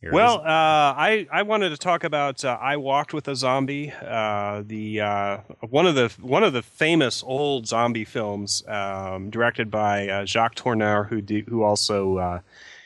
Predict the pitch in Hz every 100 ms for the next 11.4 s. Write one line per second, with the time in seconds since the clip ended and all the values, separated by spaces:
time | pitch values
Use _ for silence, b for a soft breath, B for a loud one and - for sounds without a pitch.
0 | B B 104 107 98 107 98 127 113 101
1 | - - 98 - 139 117 - 110 92 92
2 | 92 98 95 92 - 104 - 101 85 87
3 | 85 69 98 92 87 87 87 - - B
4 | B B - 110 175 233 147 123 123 117
5 | 117 113 107 113 131 - 127 127 120 113
6 | 110 104 113 - 113 107 104 104 101 98
7 | 95 95 92 92 92 - 95 92 90 101
8 | 95 - - - 127 110 104 - 123 117
9 | 110 - - 127 113 117 110 104 110 101
10 | 101 101 98 107 107 107 - 98 90 -
11 | 87 87 85 -